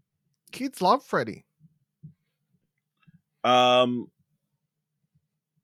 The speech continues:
Speaker 2: Okay, for my wild card, I'm gonna pick a movie that is gonna make no money at the box office. Rebel Moon.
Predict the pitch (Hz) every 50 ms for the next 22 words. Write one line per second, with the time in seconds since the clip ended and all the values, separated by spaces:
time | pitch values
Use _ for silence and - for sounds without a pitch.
0 | _ _ _ _ _ _ _ _ _ 147 _ _ _ _ _ _ _ _ _ _
1 | _ _ _ _ _ - 107 98 - 90 - - 120 123 135 143 156 185 170 170
2 | - 127 117 113 110 80 98 110 110 107 - 123 104 117 101 98 95 92 95 92
3 | 90 90 92 - _ _ _ _ - - 104 104 101 101 101 98 98 - 113 110
4 | 110 104 101 95 90 - 104 101 98 101 104 104 104 90 92 95 90 76 - -
5 | - - - - - - - - _ - - - - - - _ _ _ _ _
6 | _ _ _ _ _ _ _ _ _ _ _ _ _ _ _ _ _ _ _ _
7 | _ _ _ _ _ _ _ _ _ _ _ _ _ _ _ _ _ - 113 107
8 | 107 101 113 104 92 78 65 65